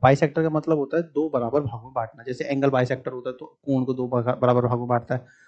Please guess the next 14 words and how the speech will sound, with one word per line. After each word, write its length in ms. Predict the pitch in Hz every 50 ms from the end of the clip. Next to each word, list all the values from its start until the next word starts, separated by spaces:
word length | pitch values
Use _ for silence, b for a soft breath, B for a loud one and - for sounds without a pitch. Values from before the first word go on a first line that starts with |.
| b b _ -
परपेंडिकुलर 540 | 143 131 - 147 151 156 160 175 165 165 151
है 120 | 156 165
तो 120 | 160 175
परपेंडिकुलर 500 | 160 165 147 143 143 139 143 143 143 143
को 100 | 139 151
दो 120 | 147 151 151
बराबर 240 | 143 139 131 135 139
भागों 180 | 135 123 123 123
में 80 | 131
बांटेगा। 400 | 123 113 - - - - 107 107 _ _ _ _ _ _ _ _ _ _ 131
बांट 160 | 131 147 156
दिया 140 | 156 165 160
भाई 100 | 160 160
उसने। 220 | 151 - 156 151